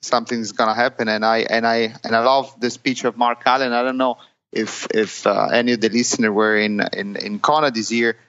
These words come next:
At one of the dinners pre-race, he delivered an amazing speech, and it was all about balance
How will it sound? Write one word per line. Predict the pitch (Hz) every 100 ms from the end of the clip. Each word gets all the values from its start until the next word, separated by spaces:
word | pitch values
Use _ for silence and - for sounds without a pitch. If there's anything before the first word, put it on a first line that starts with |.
| _ _
At | 113 113 - - - 113
one | 127 147
of | 135
the | 120
dinners | 117 135 127 113 - - _ _
pre-race, | - 135 127 123 113 135 127 107 113 - - - _ _ _ _
he | _ - 156 147 - _ _ 127
delivered | 135 123 131 127 120 -
an | 123 117
amazing | 110 110 117 117 110 113 107 -
speech, | - - 110 95 - - - -
and | 123
it | 123
was | 117 113
all | - 127 143
about | 139 123 107 104
balance | 110 113 117 127 -